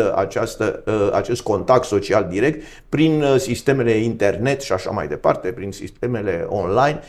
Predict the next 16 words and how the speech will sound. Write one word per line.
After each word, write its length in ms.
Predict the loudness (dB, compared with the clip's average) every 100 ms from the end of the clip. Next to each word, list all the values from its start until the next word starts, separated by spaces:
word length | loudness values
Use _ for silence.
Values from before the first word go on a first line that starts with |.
| -16
care, 240 | 2 2 4
de 120 | 0
fapt, 520 | 2 2 2 -4 -14
nu 220 | 0 4 4
sunt, 440 | 4 2 0 -4
nu 200 | 0 2
suplinesc, 640 | 2 -2 -2 0 -2 -2 0
uh, 580 | 0 2 0 0 -2 -4 -8 2
coeziunea 480 | 4 4 0 -4 -4
socială, 560 | -4 -2 0 0 0 -8 -14
ci 120 | 2
o 280 | 6 6 6 0 -16 -2
contribuie 500 | 2 2 2 0 2
la 160 | 2 4
adâncirea 800 | 4 4 4 4 4 4 4 2
ei, 300 | -2 -4